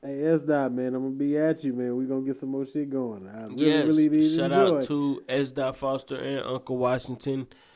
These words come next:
Speaker 2: Because, you know what I'm saying, support ain't support unless you get supported.
Speaker 1: Right. Some of that.
Speaker 2: Yeah,
Speaker 1: That
Speaker 2: I
Speaker 1: was,
Speaker 2: just
Speaker 1: that
Speaker 2: said
Speaker 1: was,
Speaker 2: some bullshit.
Speaker 1: yeah, I about to say, yeah,
Speaker 2: Yeah,
Speaker 1: that was,
Speaker 2: I
Speaker 1: that
Speaker 2: just
Speaker 1: was,
Speaker 2: said some bullshit.
Speaker 1: that was
Speaker 2: But
Speaker 1: deep in
Speaker 2: real
Speaker 1: Uncle
Speaker 2: support,
Speaker 1: Washington.
Speaker 2: real support comes from those that you support.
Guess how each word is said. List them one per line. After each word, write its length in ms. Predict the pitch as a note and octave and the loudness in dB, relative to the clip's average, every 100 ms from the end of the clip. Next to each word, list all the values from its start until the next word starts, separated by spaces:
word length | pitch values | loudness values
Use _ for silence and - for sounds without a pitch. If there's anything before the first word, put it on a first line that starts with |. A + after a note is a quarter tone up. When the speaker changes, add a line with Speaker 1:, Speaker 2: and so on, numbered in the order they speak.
| _ _ _ _ _ _ _ _ _ | _ _ _ _ _ _ _ _ _
Speaker 2:
Because, 560 | E3+ E3+ G#3+ G3 F3+ E3 | -2 4 8 10 8 8
you 80 | |
know 60 | F3+ | 6
what 80 | F3 | 6
I'm 60 | |
saying, 280 | D#3+ F3 E3+ | 6 6 6
support 540 | E3 D#3+ F3 F3+ F3+ B2+ | 6 2 8 8 8 6
ain't 160 | D#3 | 4
support 440 | D#3+ C#3+ D#3 D#3 - | 2 2 6 6 6
unless 380 | C#3 C#3+ C#3 C#3+ | 4 4 4 0
you 60 | |
get 200 | C3+ C3 | 0 0
supported. 540 | C3 A#2 D3 C3+ F2 - _ _ _ _ _ - | -2 0 4 4 2 -10 _ _ _ _ _ 0
Speaker 1:
Right. 340 | E3+ D#3 - - _ - | 2 2 -2 -16 _ -6
Some 260 | - D3 | -2 0
of 140 | C3+ A#2+ | -2 -2
that. 380 | C3 A2+ F#3 - _ | -2 -2 -8 -12 _
Speaker 2:
Yeah, 280 | B2 A#2+ - | -6 -6 -6
Speaker 1:
That 120 | C3+ | -4
Speaker 2:
I 40 | C3+ | -2
Speaker 1:
was, 200 | C3 A#2+ | -2 0
Speaker 2:
just 20 | |
Speaker 1:
that 60 | C#3 | 2
Speaker 2:
said 40 | |
Speaker 1:
was, 80 | C3+ | 2
Speaker 2:
some 160 | A#2+ A#2 | -2 0
bullshit. 360 | B2 B2+ - | 0 0 2
Speaker 1:
yeah, 280 | F3+ E3+ C#3 | 8 8 6
I 40 | |
about 240 | D3+ D#3 D3 | 2 2 2
to 40 | D3+ | 2
say, 60 | |
yeah, 240 | C#3 C#3 B2+ | 2 2 2
Speaker 2:
Yeah, 20 | |
Speaker 1:
that 140 | B2+ | 0
was, 100 | A#2+ | -2
Speaker 2:
I 20 | |
Speaker 1:
that 220 | B2 B2+ B2 | -2 0 0
Speaker 2:
just 20 | |
Speaker 1:
was, 100 | A#2+ | -4
Speaker 2:
said 120 | B2 | -8
some 180 | - A2+ | -14 -16
bullshit. 360 | A2+ A2 A2 B2+ | -16 -14 -8 -2
Speaker 1:
that 120 | C3 | 6
was 240 | - E3 - | 6 6 2
Speaker 2:
But 100 | - | 0
Speaker 1:
deep 240 | D3 A#2 | 0 0
in 120 | B2 | -2
Speaker 2:
real 240 | A#2+ E3 G3 | 2 4 4
Speaker 1:
Uncle 140 | A3 | 4
Speaker 2:
support, 480 | F#3 - E3+ E3 B2 | 0 2 2 2 0
Speaker 1:
Washington. 240 | G2+ G#2 | -8 -6
Speaker 2:
real 180 | D3 D#3+ | -2 -2
support 540 | D3 C#3+ D3+ C#3 - - | -4 -6 -2 -2 -2 -4
comes 260 | C#3+ C#3 | -2 -2
from 380 | - C3+ C3+ C3 | -6 -6 -6 -4
those 380 | C3 C3+ C3+ A#2+ | -2 -2 -2 -4
that 220 | B2+ A#2 | -6 -6
you 160 | C3 B2+ | -8 -10
support. 480 | - G#2+ A#2 G#2+ | -10 -12 -12 -12